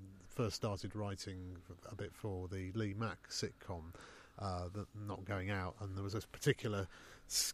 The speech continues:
s-, line that, you know, kept coming back. "Could you try and write something?" And we all, you know, everybody worked hard, and we worked, thought, "Oh,"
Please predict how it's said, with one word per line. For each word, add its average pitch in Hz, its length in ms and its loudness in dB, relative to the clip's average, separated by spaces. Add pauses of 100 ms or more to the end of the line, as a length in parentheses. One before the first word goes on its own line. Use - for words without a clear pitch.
(140)
s-, - 240 -8
line 113 520 10
that, 101 200 0
you 113 80 2
know, 95 240 0
kept - 160 -2
coming 113 180 2
back. 92 160 0
"Could 117 160 2
you 101 140 0
try 117 200 4
and 107 140 2
write 107 220 4
something?" 104 240 -4
And 101 120 0
we 107 140 4
all, 113 180 6 (160)
you 117 120 2
know, 95 80 2
everybody 107 260 4
worked 107 300 4
hard, 110 300 2
and 98 100 -2
we 98 40 -2
worked, 107 220 2 (140)
thought, 98 180 -2
"Oh," 127 160 0